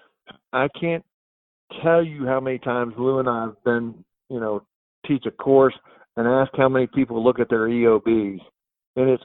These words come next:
almost zero. So, unfortunately, we aren't educated enough to be good battlers for our own patients and our own practices. You know, we, we don't look at our business,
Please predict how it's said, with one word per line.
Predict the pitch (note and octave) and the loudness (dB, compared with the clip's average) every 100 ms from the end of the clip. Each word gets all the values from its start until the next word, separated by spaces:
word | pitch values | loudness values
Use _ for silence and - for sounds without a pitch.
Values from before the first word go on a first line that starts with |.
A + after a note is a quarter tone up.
| - | -2
almost | C3+ C#3 C3 A#2+ A2 A#2 | 2 4 4 2 0 -4
zero. | A2 E2+ - _ _ _ _ _ _ _ _ _ _ - | -6 -8 -12 _ _ _ _ _ _ _ _ _ _ 0
So, | C#3+ C#3 | 2 2
unfortunately, | D3 E3+ - F#3+ F#3+ - B2 G#2+ - _ _ _ B2 | 2 -2 -2 -2 -2 -4 -8 -8 -16 _ _ _ -8
we | D3 F3+ F3+ | -6 -4 -4
aren't | D3+ D3+ - | -4 -6 -6
educated | C#3+ E3+ D#3+ C#3 C3 A#2 A2+ | -8 -6 -6 -4 -2 -2 -2
enough | A2+ A#2 A#2+ - - _ - | -2 0 0 -2 -14 _ -6
to | |
be | A#2 B2 A#2 - | -2 -2 -4 2
good | C3+ C3+ - - _ _ _ _ | 6 6 4 -10 _ _ _ _
battlers | A2+ C3 C#3 B2 A#2 A#2 - | 0 0 0 0 -2 -4 -6
for | A#2 | -6
our | A2+ A2+ B2 | -4 -4 -2
own | C3 B2 | -2 -4
patients | B2+ B2 A#2 B2+ A#2+ | -6 -4 -4 -6 -4
and | A#2 | -4
our | A2+ A#2+ | 0 0
own | B2 A#2 | 0 -2
practices. | A#2+ C3+ - G2 - - _ _ _ - | -2 -2 -4 -14 -18 -20 _ _ _ -12
You | A2 | -10
know, | G#2 | -8
we, | G#2 B2+ E3+ D3 _ _ _ - | -6 -6 -6 -10 _ _ _ -6
we | B2 | -2
don't | B2+ C#3+ C#3+ | 0 0 0
look | D3+ D3 | 2 4
at | |
our | C#3 C3 | 4 2
business, | C#3 C#3+ C3+ C#3 | 2 2 2 -4